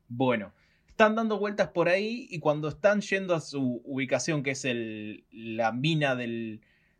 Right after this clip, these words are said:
del viejo Winkles, pasan por el museo y robaron todos los trajes. Tipo, todos los trajes.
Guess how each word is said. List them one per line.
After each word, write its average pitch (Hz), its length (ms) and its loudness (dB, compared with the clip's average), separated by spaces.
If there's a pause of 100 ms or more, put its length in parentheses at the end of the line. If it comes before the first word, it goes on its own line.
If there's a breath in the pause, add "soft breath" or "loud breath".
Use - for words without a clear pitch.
del 117 240 4
viejo 151 260 2
Winkles, 175 840 -2 (240)
pasan 175 300 4
por 139 140 0
el 139 80 0
museo 185 480 -2
y 131 120 2
robaron 147 640 2 (160)
todos 180 300 2
los 139 160 -2
trajes. - 500 -8 (360)
Tipo, 104 280 -4 (120)
todos 165 260 6
los 131 140 0
trajes. - 480 -12